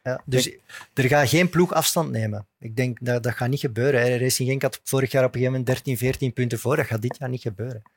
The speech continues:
Speaker 2: Verwacht je dat er veel wintertransfers gaan gebeuren wanneer dat er veel ploegen zo dicht op één bovenin zitten?
Speaker 1: Ik denk het bij, bij Brugge bijvoorbeeld zie ik het zeker gebeuren. Ik denk Standaard, als die
Speaker 2: Ja,
Speaker 1: nog kort
Speaker 2: Brugge
Speaker 1: bij
Speaker 2: zal
Speaker 1: de top
Speaker 2: centraal
Speaker 1: zes
Speaker 2: achterin.
Speaker 1: staat, die gaan ook nog wel iets doen.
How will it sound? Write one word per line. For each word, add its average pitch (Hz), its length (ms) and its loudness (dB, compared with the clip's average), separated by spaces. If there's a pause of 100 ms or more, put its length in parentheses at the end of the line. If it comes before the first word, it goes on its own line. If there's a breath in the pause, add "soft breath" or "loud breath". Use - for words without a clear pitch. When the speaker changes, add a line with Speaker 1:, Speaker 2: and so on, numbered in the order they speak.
(120)
Speaker 2:
Verwacht 147 280 2
je 185 60 4
dat 175 160 4
er 147 80 6
veel 170 180 6
wintertransfers 196 640 2
gaan 185 140 2
gebeuren 175 300 2
wanneer 170 240 4
dat 156 180 0
er - 140 0 (220)
veel - 220 6
ploegen 175 320 4
zo 151 180 4
dicht 165 200 0
op 147 140 0
één 180 140 2
bovenin 170 400 0
zitten? - 280 -16 (140)
Speaker 1:
Ik 107 200 -6
denk 117 180 2
het - 180 -2 (360)
bij, 107 1200 0
bij 104 160 -2
Brugge 160 340 2
bijvoorbeeld 196 520 0
zie - 140 -2
ik 160 60 -6
het 139 120 -2
zeker 175 280 -2
gebeuren. 175 580 -4
Ik 117 120 -6
denk 113 160 0
Standaard, 117 720 2
als 135 160 -2
die 147 80 0
Speaker 2:
Ja, 156 60 2
Speaker 1:
nog 143 120 0
kort 117 160 4
Speaker 2:
Brugge 147 160 6
Speaker 1:
bij - 100 6
Speaker 2:
zal 156 40 6
Speaker 1:
de 147 140 2
top 135 60 2
Speaker 2:
centraal 135 200 6
Speaker 1:
zes - 120 2
Speaker 2:
achterin. 180 200 4
Speaker 1:
staat, 175 120 -2
die 143 100 6
gaan 127 140 6
ook 151 120 -2
nog 151 120 0
wel 165 140 2
iets 160 220 0
doen. 180 400 0